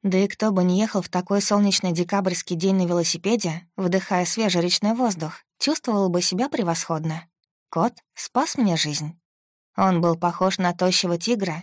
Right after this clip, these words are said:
и сидел возле дерева на обочине улицы. Я увидела его впереди себя, но когда разглядела, что его бедный хвост сломан, а кончик болтается, как приспущенный флаг, я резко затормозила. В этот момент кто-то врезался в меня сзади.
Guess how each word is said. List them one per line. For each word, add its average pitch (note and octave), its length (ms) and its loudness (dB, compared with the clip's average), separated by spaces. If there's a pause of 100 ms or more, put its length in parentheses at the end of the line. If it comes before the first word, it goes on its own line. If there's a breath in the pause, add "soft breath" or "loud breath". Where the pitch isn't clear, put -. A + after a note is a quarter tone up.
и G3 120 0
сидел G3 340 2
возле F3+ 320 0
дерева A3+ 320 0
на A3+ 140 2
обочине F3 420 0
улицы. E3+ 500 -2 (580)
Я F3 280 2
увидела F3+ 340 2
его E3 360 -2 (100)
впереди F3 440 0
себя, E3+ 440 0 (180)
но F#3+ 200 2
когда F#3 300 0
разглядела, F3 720 0
что - 240 -4
его F#3+ 240 2
бедный F#3+ 380 2
хвост F#3+ 320 -2
сломан, F#3+ 540 -2 (100)
а F#3+ 140 0
кончик G#3+ 380 2
болтается, F#3 580 0
как F#3 200 -4
приспущенный F#3 600 0
флаг, A3 480 -4
я G3 160 2
резко F3 300 0
затормозила. G3+ 800 0 (600)
В F#3 80 -2
этот F3+ 280 2
момент F3 480 0 (100)
кто-то F#3+ 480 -2 (140)
врезался F#3 580 2
в C4+ 60 -2
меня G3 260 4
сзади. E3+ 460 -2